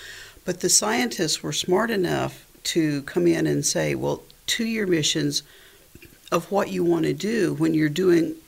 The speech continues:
unique orbits." Every u-, orbit is unique. We weren't going around and round like on Mars or like on Venus. We were doing a unique orbit every, every single orbit. So you had to kind of design it in toto. It, it, it can't be broken up in pieces.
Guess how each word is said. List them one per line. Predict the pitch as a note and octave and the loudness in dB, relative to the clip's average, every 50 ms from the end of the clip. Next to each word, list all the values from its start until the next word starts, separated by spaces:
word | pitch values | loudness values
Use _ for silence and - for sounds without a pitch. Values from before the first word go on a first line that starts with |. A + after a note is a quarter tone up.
| - | -10
unique | - F3 F3 F3+ F3+ F#3 F#3+ G#3+ A#3 A#3+ A#3 - | -4 0 2 4 4 4 2 0 0 -2 -4 -6
orbits." | - F#3 F#3 F#3+ F#3+ E3 D#3+ C3+ - - - - - | -6 -4 -2 -2 -2 -2 -2 -4 -2 -2 -2 -2 0
Every | - F#3+ G#3 G3+ G#3+ G3+ | -2 -2 0 0 -2 -2
u-, | F#3 F#3 F3+ - - | -2 -4 -6 -4 -2
orbit | E3+ F3 E3 E3+ E3 D3+ | -2 0 0 0 -2 -2
is | D3 D3 C#3 - D3 | -2 -2 -4 -2 0
unique. | D3 E3 D#3 B2+ - | 0 0 0 0 0
We | E3 E3 | 0 2
weren't | E3+ F3+ F3+ F3+ - | 4 4 2 2 0
going | - E3 D#3+ D#3+ D#3+ D3+ D3 C#3+ D3 - - - - - - - - | -2 -2 0 0 2 0 0 0 -2 -6 -14 -20 -20 -20 -16 -6 -2
around | E3 E3 E3 E3+ E3+ E3 D#3+ D#3+ D#3 | -2 0 2 2 2 2 2 2 2
and | D#3 C3+ C3+ | 0 -2 -2
round | D3 D3+ D3+ D3 D3 D3 C#3+ C#3+ | -2 -2 -2 -2 -2 -2 -2 -2
like | C#3 C#3 C3+ C3 - - - | -2 -2 -4 -6 -6 -8 -8
on | D3 C#3+ C#3 C3+ | -6 -4 -4 -4
Mars | C3 C3 C3+ C3 C3 C3 C3 B2 - | -4 -4 -4 -4 -6 -6 -6 -6 -6
or | C3 C3 | -8 -8
like | C3+ C3 B2 C3 - | -6 -6 -8 -8 -8
on | C3+ C3+ C3 C3 | -8 -8 -6 -6
Venus. | C#3 C#3 C#3+ C#3+ C#3+ C3 B2+ B2+ - - - - - - - - - - | -4 -2 -2 -2 -2 -2 -2 -4 -6 -6 -10 -16 -20 -20 -20 -18 0 2
We | F3+ F#3 | 2 4
were | F3+ E3+ E3+ | 4 4 2
doing | D#3+ F3+ F3 E3+ E3+ D#3+ D#3 | 4 4 4 4 4 4 2
a | D3 | 2
unique | C#3+ C#3 C#3+ D3 D3 D3 D#3 F3 F3 E3+ E3+ - | 0 -2 -2 -2 0 2 4 4 4 4 2 -2
orbit | D#3+ D#3+ D#3+ D#3 D3 C3+ - | -2 -2 -2 -2 -2 -4 -4
every, | - - E3 F3 F3 E3 E3+ E3 D3 C3+ - - - - - - - | -4 -2 0 0 0 0 -2 -2 -2 -2 -4 -8 -10 -16 -20 -4 0
every | F#3 F#3+ G3 F#3 F#3 D#3+ | 2 2 2 2 0 0
single | D3 - E3+ D#3 D3+ C#3+ C#3+ D#3 | 0 0 0 0 0 -2 -4 -2
orbit. | D#3 D#3+ E3+ F3 E3+ D#3 - - | -2 0 0 0 0 -2 0 0
So | - - F3 | 0 0 2
you | E3 E3 D#3+ | 0 0 0
had | - A#3 B3 B3+ B3+ | 0 -2 -2 -2 -2
to | G#3+ | -6
kind | F#3 - G3 F#3 F3 | -6 -4 -2 0 0
of | D#3+ D3 | 0 -2
design | D3 C#3+ C#3+ - D#3 D3+ D#3 E3+ F3 F3 | -4 -4 -4 -2 -2 -2 -2 -2 0 0
it | D#3+ C3+ - - - - - - - - - - - - - - - - - | -2 -2 -6 -8 -14 -20 -20 -20 -20 -20 -20 -20 -20 -20 -20 -20 -16 -2 0
in | F3+ E3+ D#3+ D#3 | 2 2 2 0
toto. | - - F#3 F3+ F3+ F3+ D3+ A#2+ F2+ - - - F#2+ | -2 -4 -4 -4 -4 -4 -4 -4 -4 -4 -6 -8 -6
It, | C#3+ C#3+ D3 - D3+ | -6 -6 -6 -4 -6
it, | C#3+ C3 - - | -6 -6 -6 -8
it | D3+ - - | -8 -8 -8
can't | - - G3 F#3+ F#3+ D#3 | -4 0 2 2 2 2
be | E3 D#3 | 0 -2
broken | D3 D3+ D#3 D3+ D3+ D3 - D3 D3 | -2 -2 -4 -4 -4 -4 -4 -4 -2
up | C#3 C3+ - - | -4 -4 -6 -6
in | C3 B2 C#3+ | -6 -6 -6
pieces. | - - F3 F#3 F#3 - - - - - - | -6 -6 -2 0 0 0 0 -2 -4 -6 -6